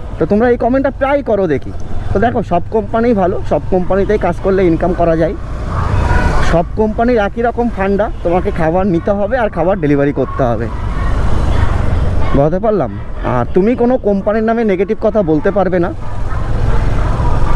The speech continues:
সবসময় কোম্পানিকে পজিটিভ বলতে হবে, সে যে কোম্পানি হোক, Zomato হোক, Swiggy হোক, বাইক ট্যাক্সি হোক,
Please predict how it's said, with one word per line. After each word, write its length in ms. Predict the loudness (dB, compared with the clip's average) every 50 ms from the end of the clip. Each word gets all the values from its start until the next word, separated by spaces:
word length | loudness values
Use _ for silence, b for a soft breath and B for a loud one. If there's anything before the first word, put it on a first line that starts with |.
| 4 4 2 2 2 2 2 2 2 2 2
সবসময় 400 | 2 0 0 0 0 0 0 0
কোম্পানিকে 500 | 2 0 0 2 2 2 0 2 0 0 0
পজিটিভ 360 | 0 0 0 0 0 -2 -2 0
বলতে 260 | 2 2 2 2 2
হবে, 240 | 0 0 0 -2 -6 -6 -2 0
সে 100 | 0 2
যে 160 | 2 2 0
কোম্পানি 400 | 0 0 0 0 0 0 2 2
হোক, 200 | 2 0 0 -2 -2 -4 -4 -4 -4 -2
Zomato 320 | 0 0 0 0 0 0 2
হোক, 180 | 2 0 0 -2 -2
Swiggy 320 | 0 0 2 2 2 2 2
হোক, 220 | 2 2 0 0 -2
বাইক 280 | -2 -2 0 0 0 -2 -2
ট্যাক্সি 300 | -2 -2 -2 -2 -2 -2
হোক, 200 | 0 0 0 -2